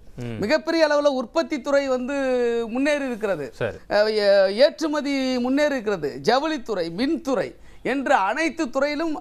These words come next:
Speaker 2: நம்பர் ஒன் மாநிலமாக இருக்கிறது. நீங்க கல்விக்கு மிக முக்கியத்துவமான ஒரு, ஒரு நிலைமையை வந்து மாணவர்களுக்கு உருவாக்கியிருக்கு திராவிட மாடல் கட்சி. அதான் ரொம்ப,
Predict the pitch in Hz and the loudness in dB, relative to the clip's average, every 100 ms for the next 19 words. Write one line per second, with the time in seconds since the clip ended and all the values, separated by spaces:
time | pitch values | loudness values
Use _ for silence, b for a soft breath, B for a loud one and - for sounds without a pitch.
0 | 202 226 247 330 330 302 277 277 277 262 | -4 0 0 2 0 2 2 2 0 0
1 | 262 240 262 254 240 156 - B B B | 0 0 -2 -2 -4 -4 -10 B B B
2 | 202 214 - 233 302 339 339 320 330 247 | -4 -2 0 0 2 -2 0 -2 -2 0
3 | 240 302 254 - 320 320 311 285 311 320 | 0 0 -2 -2 -2 0 0 2 0 2
4 | 302 277 254 240 B - 240 233 233 240 | 0 0 -2 -4 B -2 0 2 0 0
5 | 233 208 226 254 294 285 240 247 302 269 | -2 -4 0 2 2 0 -2 0 0 2
6 | 233 208 240 277 254 247 214 240 247 269 | 2 2 0 2 0 -2 -4 -4 0 0
7 | 247 233 214 254 214 247 254 233 226 214 | 0 -4 -6 -2 2 4 4 0 -4 -4
8 | 202 185 190 269 285 254 | -4 -2 0 0 0 -2